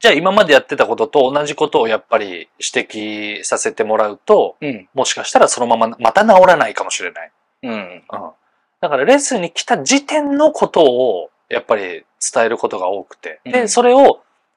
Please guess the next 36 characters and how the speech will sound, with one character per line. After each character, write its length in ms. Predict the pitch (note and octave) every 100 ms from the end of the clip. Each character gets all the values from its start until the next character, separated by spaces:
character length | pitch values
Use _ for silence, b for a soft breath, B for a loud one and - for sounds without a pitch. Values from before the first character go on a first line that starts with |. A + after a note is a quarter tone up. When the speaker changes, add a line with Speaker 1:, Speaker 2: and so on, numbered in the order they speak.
| -
Speaker 1:
再 160 | - F3+
発 220 | F#3 -
さ 140 | -
せ 100 | E3+
な 140 | F#3 F#3
い 80 | F3+
た 120 | G3
め 140 | G3+
に、 300 | G3 C4+ D3
Speaker 2:
う 40 | C3
ん。 240 | A#2+ G2+ -
Speaker 1:
ど 140 | A#2+ D3
う 60 | B2
い 80 |
う 100 | A2+
練 220 | G#2 A2 G2+
習 320 | - G#2 G#2
と 180 | A2 F#2+
ド 140 | A#2
リ 100 | G#2+
ル 160 | G2 F#2
を 180 | E2+ F2+
や 120 | G#2
ら 120 | G2
な 100 | G2+
き 60 | F#2+
ゃ 40 |
い 60 | F2+
け 100 | F2+
な 100 | E2
い 40 |
か 120 | -
っ 60 | D#2+
て 100 | -
い 80 | D#2+
う。 80 | -